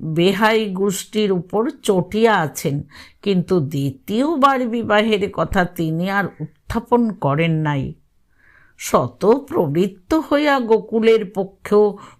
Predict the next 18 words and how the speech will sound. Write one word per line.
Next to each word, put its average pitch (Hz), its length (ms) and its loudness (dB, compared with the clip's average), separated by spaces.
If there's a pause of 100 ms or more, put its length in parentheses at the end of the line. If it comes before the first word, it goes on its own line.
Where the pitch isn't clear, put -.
(100)
মুখ 208 320 -2
ফুটিয়া 190 520 0
সে 190 300 -2
প্রস্তাব 196 560 -2 (140)
করা 170 260 2
শক্ত। - 600 -6 (920)
এমন 156 400 -2
সময় 180 520 -2 (440)
বিধাতা 196 640 2
একদিন 175 600 0
মুখ 175 280 -2 (220)
তুলিয়া 180 420 2
চাহিলেন। 147 760 -2 (2000)
চন্দ্রগুপ্ত 240 960 2
অভিনয় 202 720 2
হইবে, 160 580 -2 (380)
সেলুকাস 190 1160 0
ও 277 340 -2